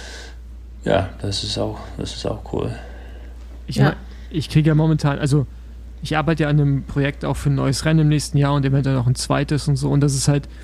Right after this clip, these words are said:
Speaker 2: man merkt schon diese Einflüsse, die ich irgendwie, oder der Input aus den U S A, den ich in den letzten Jahren mitgenommen hab, der ist enorm wichtig, auch für die europäischen Gravel-Rennen. Und gleichzeitig natürlich auch dieses Europa als das, ja, der Radsportkontinent, so ganz viel Ra-,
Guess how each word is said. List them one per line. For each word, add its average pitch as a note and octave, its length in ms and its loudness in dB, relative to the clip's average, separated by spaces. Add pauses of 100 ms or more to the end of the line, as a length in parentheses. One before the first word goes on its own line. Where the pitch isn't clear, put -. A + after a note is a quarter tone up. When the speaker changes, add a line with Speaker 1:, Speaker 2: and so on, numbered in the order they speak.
(140)
Speaker 2:
man C3+ 100 4
merkt D3+ 160 2
schon D3 100 4
diese C3+ 180 0
Einflüsse, D3+ 560 2 (300)
die D3+ 60 4
ich A#2 120 -2
irgendwie, C3+ 460 2 (200)
oder A2+ 240 -4 (540)
der - 100 -2
Input D3+ 240 2
aus B2+ 120 0
den C3+ 80 0
U C#3 100 2
S - 100 -4
A, D3 200 2
den C#3+ 80 0
ich B2 60 -2
in B2+ 60 -6
den B2 40 -4
letzten C#3 260 -2
Jahren C3 160 2
mitgenommen C3 400 2
hab, C#3 180 0
der B2+ 100 0
ist B2+ 120 -4
enorm C3+ 280 4
wichtig, C3+ 360 0
auch C3+ 80 0
für - 140 -2
die A#2+ 200 0
europäischen B2+ 520 2
Gravel-Rennen. B2+ 500 2
Und B2 240 0 (520)
gleichzeitig C3+ 440 4
natürlich D3 280 2
auch C3 60 2
dieses C#3 400 0 (800)
Europa C#3+ 420 4
als C3+ 200 0
das, - 360 -6 (840)
ja, C3 100 -2
der C3+ 220 0
Radsportkontinent, D#3+ 920 2
so C#3 140 0
ganz C#3 240 2
viel D3 100 4
Ra-, - 180 -2